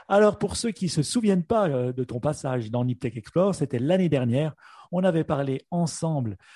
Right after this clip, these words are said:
euh, bah, c'était en vingt vingt, hein, il y a exactement dix mois, je regardais sur notre, sur notre blog,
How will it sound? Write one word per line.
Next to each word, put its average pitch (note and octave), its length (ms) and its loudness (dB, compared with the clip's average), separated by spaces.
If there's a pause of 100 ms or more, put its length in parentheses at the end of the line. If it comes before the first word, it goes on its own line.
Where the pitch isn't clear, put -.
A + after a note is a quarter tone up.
(220)
euh, A#2+ 240 2
bah, A2+ 280 -4
c'était - 200 -4
en G#2 60 -4
vingt A#2 240 2
vingt, D3+ 300 2
hein, B2+ 40 0
il C3 60 0
y B2 40 0
a A#2 60 -2
exactement D#3 440 2
dix C#3 180 2
mois, D3 220 2
je - 80 -10
regardais A#2+ 320 -4
sur A2+ 200 -6
notre, A2+ 540 -4 (320)
sur B2 160 -2
notre A2+ 340 -2
blog, E3+ 440 4